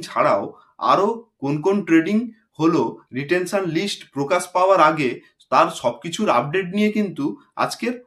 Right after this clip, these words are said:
আমার এই ভিডিও। চলুন আপনাদের এই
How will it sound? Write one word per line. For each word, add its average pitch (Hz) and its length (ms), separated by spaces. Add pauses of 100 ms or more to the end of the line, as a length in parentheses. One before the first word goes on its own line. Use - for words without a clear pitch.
আমার 165 280
এই 214 120 (120)
ভিডিও। 120 300 (420)
চলুন 175 300 (260)
আপনাদের 170 480 (220)
এই 160 160